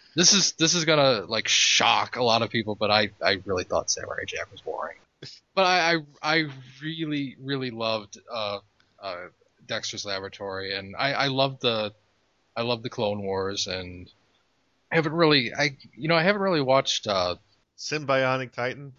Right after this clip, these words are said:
Speaker 1: Yeah, I've not really watched that yet. I've watched a couple YouTube clips. But yeah, um,
Speaker 2: The booty dance.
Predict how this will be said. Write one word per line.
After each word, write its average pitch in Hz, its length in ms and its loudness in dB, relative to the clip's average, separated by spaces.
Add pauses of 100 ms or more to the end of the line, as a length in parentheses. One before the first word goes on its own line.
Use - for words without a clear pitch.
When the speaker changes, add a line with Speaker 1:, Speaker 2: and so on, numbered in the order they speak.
(140)
Speaker 1:
Yeah, 113 200 4
I've 101 260 0
not 113 360 2
really 101 260 -8
watched 90 340 -6
that 87 100 -10
yet. 85 140 -6
I've 85 120 -6 (120)
watched 92 220 -8
a - 60 -20
couple 92 160 -16
YouTube 82 380 -20 (100)
clips. - 340 -12 (580)
But 117 120 0
yeah, 123 220 4
um, 135 560 2 (500)
Speaker 2:
The 110 60 -12
booty 110 260 -4
dance. 104 380 -6